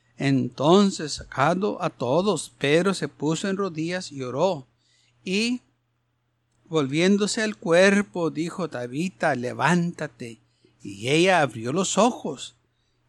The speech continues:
y al ver a, a Pedro, se incorporó. Y él, dándole la mano, la levantó. Entonces, llamado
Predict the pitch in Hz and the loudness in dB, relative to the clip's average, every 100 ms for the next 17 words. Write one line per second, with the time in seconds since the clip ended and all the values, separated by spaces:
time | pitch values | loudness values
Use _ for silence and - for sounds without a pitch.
0 | - 113 113 110 147 175 190 180 - 160 | -12 -8 -8 0 4 4 2 -2 -6 -8
1 | - 139 147 165 180 180 _ _ _ _ | -6 -4 -4 -4 -8 -12 _ _ _ _
2 | - - 160 - - 131 127 120 - - | -14 -2 -2 -2 -4 -4 -6 -10 -12 -20
3 | - 113 156 - _ _ _ _ _ _ | -8 -2 -2 -4 _ _ _ _ _ _
4 | _ _ _ _ 123 113 120 175 226 247 | _ _ _ _ -14 -8 2 4 4 0
5 | 240 196 - 107 117 156 185 208 214 220 | -6 -8 -18 -14 -12 -10 -12 -14 -14 -14
6 | 202 180 185 180 180 208 214 208 156 120 | -10 -4 2 4 4 2 -2 -6 -10 -10
7 | 113 120 131 123 - 190 226 233 180 170 | -8 -2 0 0 0 0 0 0 2 4
8 | 160 - 247 254 226 - 131 113 120 160 | 4 4 4 4 -2 -4 -6 -4 -4 -4
9 | 202 262 | -4 -10